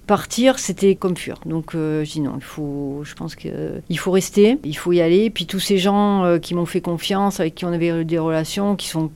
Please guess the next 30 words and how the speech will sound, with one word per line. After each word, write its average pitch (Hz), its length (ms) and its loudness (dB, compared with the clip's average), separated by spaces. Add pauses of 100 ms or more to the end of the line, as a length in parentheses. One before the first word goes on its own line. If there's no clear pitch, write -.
(220)
très, - 420 0
très 208 220 -2
contents 190 300 -2
de 196 60 2
me 190 60 2
voir 185 220 2
maintenant. 190 380 2
Et 165 100 4
moi, 151 220 2
c'est 147 140 -8
pareil, 175 340 2
c'est, 151 300 -4
c'est 151 180 -6
réciproque. 185 680 0 (380)
Même - 100 -6
si - 160 -4
des 156 140 4
fois, 165 200 2
ben, 143 300 2
c'est - 140 -8
des 147 80 0
montagnards, 233 560 6
hein, 247 160 6
les 220 100 6
relations, 165 640 4
euh, 156 140 6
sont 175 180 0
pas 175 160 4
toujours, 175 460 6
euh, 165 200 6